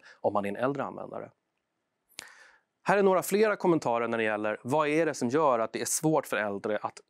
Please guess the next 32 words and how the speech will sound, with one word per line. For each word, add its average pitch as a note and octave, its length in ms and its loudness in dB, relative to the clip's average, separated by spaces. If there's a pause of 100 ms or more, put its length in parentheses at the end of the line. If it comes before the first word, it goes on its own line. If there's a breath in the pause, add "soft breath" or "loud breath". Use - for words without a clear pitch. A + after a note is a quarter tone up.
bli B2+ 360 2 (400)
fullt C#3 360 2
ut G#2 160 -2
digitala G2+ 480 -2
internetanvändare. A2+ 880 -4 (340 loud breath)
Och B2 100 2
det A#2+ 60 4
här C3+ 100 2
visar D#3 240 4
ganska C3 240 -2
tydligt B2+ 380 2
att C3 40 -12
det B2+ 80 -2
handlar C3+ 240 -2
inte D3+ 240 -6 (120)
bara F3 340 2
om D3+ 100 0
de A#2+ 140 2
allra A#2 240 -2
äldsta, C3 440 -2
utan C3 200 -2
även C3+ 200 -2
bland E3 220 -4
yngre G#3+ 300 4
användare A2 380 -2
så D#3 100 -4
kommer E3+ 300 -2
det D3+ 60 -2
hela C#3+ 200 0
tiden B2 280 -2
nya D#3+ 260 0
termer. F#2+ 400 -4